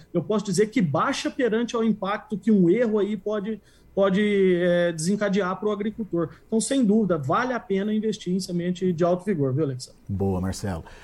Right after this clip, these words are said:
Speaker 2: A gente sabe que é momento de colheita, mas daqui a pouquinho o produtor já tá se preocupando aí com a próxima safra, né? O que que vai comprar, como vai fazer, enfim.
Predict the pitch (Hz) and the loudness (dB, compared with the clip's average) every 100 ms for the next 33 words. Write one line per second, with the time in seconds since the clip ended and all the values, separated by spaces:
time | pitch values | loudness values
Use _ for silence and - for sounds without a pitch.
0 | - - - - 123 135 151 147 160 147 | -20 -20 -14 0 2 6 6 8 6 8
1 | 143 131 131 151 160 151 170 180 180 170 | 8 6 0 6 8 10 8 6 4 4
2 | 165 175 180 - 160 165 185 185 180 180 | 4 6 4 2 0 2 4 4 4 2
3 | 180 196 185 - 196 190 190 156 160 180 | 2 2 0 0 2 2 2 2 4 4
4 | 156 151 151 175 165 165 180 180 - 147 | 4 4 2 0 2 -2 -2 -6 -2 0
5 | 147 127 113 110 123 131 135 127 139 123 | 0 0 0 0 0 0 -2 -2 -2 0
6 | 123 - 127 131 143 143 123 127 123 123 | 0 0 -2 2 2 2 2 2 2 0
7 | 165 160 117 135 139 123 - 131 135 | 0 0 2 4 4 2 2 4 4